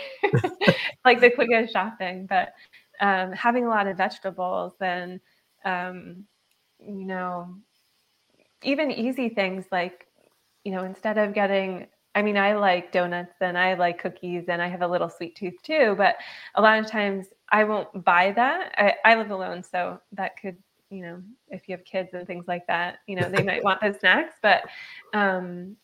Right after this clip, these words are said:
Speaker 1: you know, grabbing pears and bananas and peaches and thing, and grapes, those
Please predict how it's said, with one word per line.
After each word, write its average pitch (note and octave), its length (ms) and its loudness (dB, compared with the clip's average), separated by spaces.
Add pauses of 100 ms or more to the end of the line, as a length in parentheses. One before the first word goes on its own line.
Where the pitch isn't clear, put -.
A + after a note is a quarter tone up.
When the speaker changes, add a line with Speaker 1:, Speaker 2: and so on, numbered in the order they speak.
Speaker 1:
you A3 140 0
know, G#3+ 160 4
grabbing G3 480 2
pears F#3+ 680 2
and F3+ 220 -4
bananas F#3+ 640 -2
and F#3 140 -8
peaches F#3 600 -2
and F#3 160 -6
thing, F#3 500 -6
and G3 160 -6
grapes, A3 520 -2
those F#3+ 240 -2